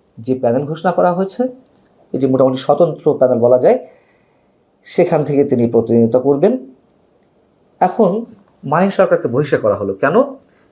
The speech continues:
তিনি দলীয়, দলীয় শৃঙ্খলা ভঙ্গ করেছেন, এনসিপির শীর্ষ নেতাদের যেই নির্দেশ সেটিকে উপেক্ষা করে তিনি প্রতিদ্বন্দ্বিতা করছেন। মাহিন সরকার কী বললেন তাকে বহিষ্কারের পরপরে?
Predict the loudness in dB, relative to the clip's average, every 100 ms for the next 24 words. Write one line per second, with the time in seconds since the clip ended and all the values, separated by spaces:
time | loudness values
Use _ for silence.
0 | -8 -4 -2 0 0 0 -2 -2 0 2
1 | 2 0 -4 -6 -2 -2 -2 -2 -2 0
2 | -2 -2 -6 -6 -8 -8 -4 -6 -4 -6
3 | -4 -2 0 2 4 2 2 _ _ _
4 | _ _ _ _ _ -10 -2 0 2 -2
5 | -6 -14 _ -4 -2 0 2 0 0 -4
6 | -6 -6 -4 -4 -2 0 2 0 -4 _
7 | _ _ _ -8 -6 -4 -4 -2 -2 0
8 | -2 0 -2 -4 -6 -2 -2 0 -2 -2
9 | -4 -2 0 0 0 -4 -4 -4 0 0
10 | 0 -2 -6 -4 -2 0 2 0 2 2
11 | 2 -2